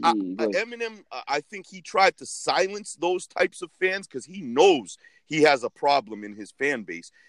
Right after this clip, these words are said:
Speaker 1: And he came out with that B E T cipher going hard at Trump and racism to show his fans, like, "I'm not about this shit." But it's too late, bro. When you get to that level, it's too late.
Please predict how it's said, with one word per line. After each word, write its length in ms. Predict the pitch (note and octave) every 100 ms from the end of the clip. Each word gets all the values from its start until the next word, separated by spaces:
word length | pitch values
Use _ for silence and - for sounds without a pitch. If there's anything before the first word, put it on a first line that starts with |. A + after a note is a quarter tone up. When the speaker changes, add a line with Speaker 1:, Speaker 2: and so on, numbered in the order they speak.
| _
Speaker 1:
And 120 | A#2 B2+
he 60 |
came 300 | - F3 F3+
out 120 | F3
with 120 | D3+ D3
that 240 | C#3 A2+
B 160 | D#3+ C#3+
E 100 | C#3+
T 240 | - F#3+ F3
cipher 400 | D3 B2+ - A2+
going 360 | C3 B2+ A#2
hard 300 | B2 C#3 A#2+
at 100 | G#2+
Trump 340 | - D#3+ C3 A2+
and 140 | G#2
racism 540 | D3+ - - F2 E2+ _ _ _ _
to 120 | - A#2
show 440 | - E3 G3 F3+
his 300 | D3+ C#3 -
fans, 440 | F#3 G3 D#3+ B2 B2+
like, 180 | A2 A#2+
"I'm 140 | D#3
not 200 | F3 C3+
about 320 | G#2 D#3 G3+ -
this 140 | A#2
shit." 280 | - - F#2+ _ _ _ _
But 120 | C#3
it's 180 | D#3+ -
too 340 | - A3+ F#3 B2+
late, 240 | E3 G3 _
bro. 120 | F#2+
When 200 | A#2 G2+
you 100 | D#3
get 240 | C#3 F3+ -
to 120 | F#3
that 260 | F3 D#3+ C3+
level, 320 | F3 E3+ B2
it's 200 | - -
too 260 | - E3 A#2
late. 300 | G#2+ A2+